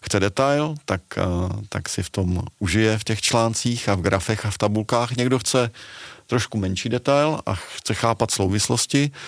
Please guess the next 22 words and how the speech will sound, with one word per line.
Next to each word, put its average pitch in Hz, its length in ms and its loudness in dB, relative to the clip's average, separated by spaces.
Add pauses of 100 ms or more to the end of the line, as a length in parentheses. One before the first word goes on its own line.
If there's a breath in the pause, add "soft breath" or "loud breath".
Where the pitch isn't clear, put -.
(360 loud breath)
a 110 100 -6
tam 110 160 2
si 113 160 0
myslím, 113 440 0
že 110 460 2 (640 loud breath)
to 107 100 0
není 101 220 2
o 113 80 0
tom, 113 220 2
jestli 110 360 0 (100)
je 107 100 -4
člověk 110 220 2
na 107 80 4
investičním 107 560 0
výboru 107 300 2
nebo 110 220 -2
ne, 92 380 -4
ale 98 220 -2
že 98 100 -2
to 101 140 -2
je 101 100 2
spíš - 460 -2